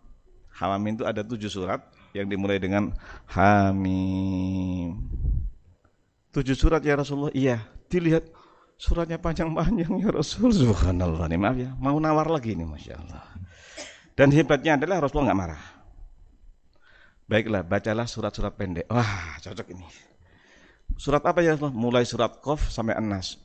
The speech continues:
"Ya Rasulullah, empat juz, ya Rasul." Subhanallah, nggak sanggup lagi.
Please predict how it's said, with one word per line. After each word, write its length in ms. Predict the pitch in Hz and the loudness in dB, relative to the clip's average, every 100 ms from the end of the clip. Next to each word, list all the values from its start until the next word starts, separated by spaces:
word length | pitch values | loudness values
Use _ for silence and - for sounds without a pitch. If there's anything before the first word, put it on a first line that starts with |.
| - | 0
"Ya 200 | 240 226 | 2 4
Rasulullah, 560 | 214 202 185 190 185 190 | 2 0 0 0 -2 0
empat 320 | - 196 185 | 0 0 2
juz, 240 | 202 170 | 2 6
ya 80 | 214 | 6
Rasul." 320 | 262 175 277 | 6 8 6
Subhanallah, 800 | 214 110 90 95 92 92 98 107 | 8 6 10 10 10 8 4 2
nggak 200 | 110 135 | 4 6
sanggup 280 | 147 135 139 | 6 6 2
lagi. 320 | 135 107 92 | -2 -4 -8